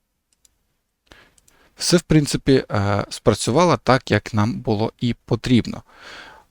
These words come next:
Наші записи, які ми робимо через Q L, е, field data, в принципі, можна було виконати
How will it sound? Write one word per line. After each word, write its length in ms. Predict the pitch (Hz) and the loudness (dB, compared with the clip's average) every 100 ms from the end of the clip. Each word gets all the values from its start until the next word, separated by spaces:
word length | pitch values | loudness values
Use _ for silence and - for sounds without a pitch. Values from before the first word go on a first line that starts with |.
| _ _ _ _ _ _ _ _ | _ _ _ _ _ _ _ _
Наші 460 | 170 131 113 - - - | 0 2 2 0 -6 -6
записи, 520 | 110 101 - 98 - - _ - | 2 2 2 -6 -6 -10 _ -6
які 240 | 107 101 | -4 -2
ми 140 | 95 | -4
робимо 320 | 82 - 82 82 | -4 -6 -8 -4
через 300 | 104 85 - | -2 0 -2
Q 180 | - | -2
L, 280 | 101 85 123 - _ _ | 0 0 0 -12 _ _
е, 140 | - 85 | -8 -6
field 280 | 87 107 95 | -2 -2 0
data, 260 | - - | -2 -4
в 40 | - | -20
принципі, 360 | - - - | -20 -16 -10
можна 320 | 104 95 - | -6 -6 -6
було 220 | 101 - - | -10 -8 -8
виконати 500 | 107 - 107 - | -8 -12 -18 -18